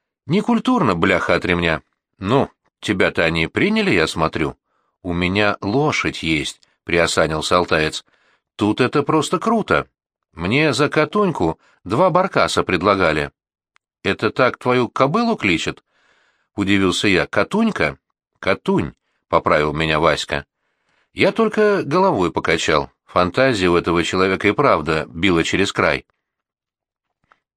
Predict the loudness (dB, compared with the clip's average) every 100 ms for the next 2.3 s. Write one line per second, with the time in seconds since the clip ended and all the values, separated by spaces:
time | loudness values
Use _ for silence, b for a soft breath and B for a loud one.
0 | _ -2 2 2 2 2 2 0 0 -2
1 | -2 0 0 0 0 0 2 0 0 0
2 | 0 -2 -6